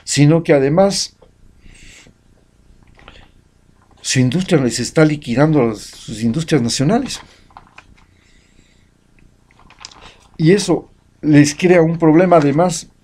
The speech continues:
por la, el abastecimiento. Ellos están captando todo el petróleo, todo el litio, toda la, la,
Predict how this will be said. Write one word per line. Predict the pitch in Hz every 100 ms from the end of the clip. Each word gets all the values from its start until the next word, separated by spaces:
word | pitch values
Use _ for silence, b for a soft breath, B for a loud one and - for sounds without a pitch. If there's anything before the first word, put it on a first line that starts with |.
| -
por | 147
la, | 139 - -
el | 147
abastecimiento. | 143 147 - 151 196 214 226 - - -
Ellos | 160 170
están | 156 151 175 170 170 b b b b b -
captando | 151 - 185 190 170
todo | 175 185
el | 185
petróleo, | - 147 170 202 185 185
todo | 175 175 170
el | 139
litio, | 139 190 185 185 - B B _
toda | - 196 185
la, | 151 127 117 110 - -
la, | 143 139